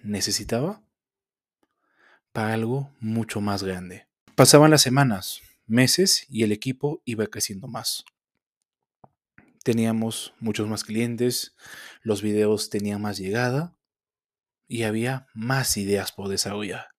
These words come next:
Cada trabajo resaltaba del anterior y por primera vez sentí que algo de lo que hacía estaba teniendo valor e importancia. Y algo más del trabajo de lo que sí me siento satisfecho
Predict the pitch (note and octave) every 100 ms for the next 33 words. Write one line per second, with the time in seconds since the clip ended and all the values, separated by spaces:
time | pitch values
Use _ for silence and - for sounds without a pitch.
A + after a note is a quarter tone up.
0 | _ _ - D#3+ D#3+ A#2+ A#2 A#2+ - G3+
1 | - _ _ A#2 G#2 - G2+ A2+ A2 G#2
2 | G2+ G2 G2+ G2 - _ _ _ B2 -
3 | A2+ - G#2+ A2+ A2+ A#2 D#3+ - - _
4 | - - G#2+ B2 E3 - - - - -
5 | - - G2+ G#2 G#2+ A#2 _ _ _ A2
6 | G#2 - F#2+ - C3 F3+ - _ _ _
7 | _ _ _ _ - A#2+ - B2+ A#2+ A#2
8 | A#2+ G#2 G#2 B2+ G3+ _ _ _ A2 G#2+
9 | G2+ F#2+ - G2 F#2 G2 G#2+ _ _ _
10 | _ - A#2 C3 B2+ A#2+ A2+ F#2 - -
11 | _ _ _ - A2+ G2 G2+ G2+ F#2+ G#2
12 | G2 - - - - G#2 G2+ - G2+ F2
13 | - G#2 G2+ F#2 G2+ G2+ G#2+ A2 A#2+ -
14 | G3 -